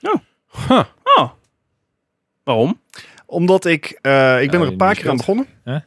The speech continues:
Speaker 4: Hè?
Speaker 1: Ja.
Speaker 3: Ik vind er gewoon gekut aan.
Speaker 1: Fair.
Speaker 3: Ik vind,
Speaker 4: Ja, zo
Speaker 3: ik vind het echt... Ik, ik, zeg maar, op een gegeven moment, het, het voelde al aan het be-, me-, begin meteen als zo'n spel van, hey, in plaats van dat wij dingen moeilijker maken, geven wij gewoon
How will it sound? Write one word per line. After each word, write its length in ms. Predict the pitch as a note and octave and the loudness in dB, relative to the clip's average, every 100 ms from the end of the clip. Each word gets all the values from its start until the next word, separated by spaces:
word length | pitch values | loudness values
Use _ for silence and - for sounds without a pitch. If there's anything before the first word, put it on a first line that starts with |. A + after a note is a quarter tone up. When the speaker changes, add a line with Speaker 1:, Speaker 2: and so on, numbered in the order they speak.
| _ - | _ -10
Speaker 4:
Hè? 80 | B2 | -6
Speaker 1:
Ja. 80 | E3 - _ _ _ | -6 -8 _ _ _
Speaker 3:
Ik 120 | - | -6
vind 120 | E3+ | -4
er 40 | B2 | -2
gewoon 160 | - | -4
gekut 260 | - - C3+ | -4 -4 -4
aan. 180 | F#2 G2+ _ _ _ _ _ _ _ _ _ _ - - | -4 -8 _ _ _ _ _ _ _ _ _ _ -20 -6
Speaker 1:
Fair. 180 | B2 C#3+ | -2 2
Speaker 3:
Ik 60 | |
vind, 140 | F#3 F3+ | 2 2
Speaker 4:
Ja, 60 | |
zo 60 | F3+ | 2
Speaker 3:
ik 100 | - | 2
vind 160 | G3+ | 0
het 120 | E3 - | -2 -4
echt... 300 | F3 G#3+ - _ - | 0 0 -2 _ -2
Ik, 200 | D#3 - | -2 0
ik, 320 | C#3+ - - - - - - _ | -4 -4 -18 -20 -20 -20 -20 _
zeg 220 | - F3+ | -4 -2
maar, 200 | F3+ E3+ | 2 0
op 120 | E3 | 0
een 80 | C#3+ | -4
gegeven 300 | - G3+ F#3+ | 0 0 2
moment, 360 | F#3+ F#3+ - - _ | 0 -2 -6 -14 _
het, 160 | - C#3 | -8 -4
het 280 | D3 - - | -4 -4 -14
voelde 380 | C#3+ - G#3 F3+ | -12 -4 -2 -2
al 320 | C3+ D3 - | 0 -2 0
aan 120 | C3 | -2
het 80 | B2 | -2
be-, 100 | A2 A2+ B2 | -4 -6 -6
me-, 140 | A#2 _ _ | -6 _ _
begin 400 | C3+ C3 G#3+ A3+ | -12 -2 0 2
meteen 420 | C#3+ - G3+ A3 | 0 2 2 2
als 140 | D3+ - | 0 -2
zo'n 120 | B2 | -4
spel 320 | - G3 F#3+ | 0 2 2
van, 240 | E3+ D3+ - - _ | 2 0 -4 -18 _
hey, 340 | - A#2+ F#2 - _ | -6 -4 -4 -8 _
in 160 | - A2 | -10 -2
plaats 260 | D3 E3 | 0 0
van 100 | - | 0
dat 140 | B2+ A#2+ | 0 0
wij 100 | G#2+ | -2
dingen 220 | G#2+ F2 | -4 -4
moeilijker 400 | A2 F#3+ A#3+ A3+ | 0 2 2 0
maken, 400 | F#3 F#3 A3 C#4 _ - - - _ _ | 2 2 0 -6 _ -20 -20 -20 _ _
geven 340 | - C3 B2+ | -2 0 2
wij 80 | A#2+ | 0
gewoon 340 | A#2+ B2 B2 | 2 0 0